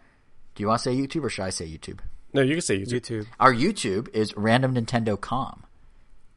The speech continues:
Speaker 3: Why
Speaker 1: Okay,
Speaker 3: is it
Speaker 1: so
Speaker 3: Random Nintendo Com?
Speaker 1: 'cause Random Nintendo was apparently taken by some dude who posted, like, one video of Yoshi dancing one time or something.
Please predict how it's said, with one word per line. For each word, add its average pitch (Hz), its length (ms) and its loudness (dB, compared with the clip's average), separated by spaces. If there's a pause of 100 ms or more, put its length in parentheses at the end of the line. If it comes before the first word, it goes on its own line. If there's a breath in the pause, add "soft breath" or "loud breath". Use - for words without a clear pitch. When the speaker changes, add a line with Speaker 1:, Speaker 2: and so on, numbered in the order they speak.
(360)
Speaker 3:
Why - 80 -6
Speaker 1:
Okay, 131 200 0
Speaker 3:
is 170 80 0
it 127 40 0
Speaker 1:
so 113 60 -4
Speaker 3:
Random 120 300 -2
Nintendo 135 260 -4
Com? 151 200 -6
Speaker 1:
'cause 147 220 6
Random 123 300 4
Nintendo 117 440 2
was 110 120 0
apparently 110 340 0
taken 127 280 4
by 101 100 2
some 104 200 -2
dude 104 280 -2
who 101 80 -2
posted, 104 260 -2
like, 95 160 -2
one 98 220 0
video 101 300 2
of 87 120 0
Yoshi 98 320 0
dancing 92 400 -4
one 71 180 -8
time 69 300 -10
or 76 80 -10
something. 85 400 -8